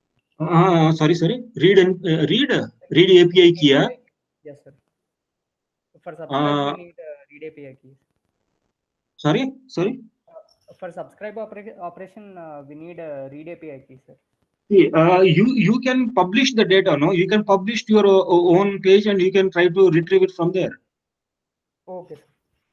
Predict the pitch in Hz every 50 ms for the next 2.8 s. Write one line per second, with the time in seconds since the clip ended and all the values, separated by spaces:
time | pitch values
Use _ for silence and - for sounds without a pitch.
0 | _ _ _ _ _ _ _ _ - 165 185 170 175 190 208 214 220 220 220 196
1 | 190 175 170 170 170 165 165 165 - 160 147 147 151 185 190 - - 180 170 147
2 | 135 143 170 196 190 - 185 175 151 147 139 - - 123 104 98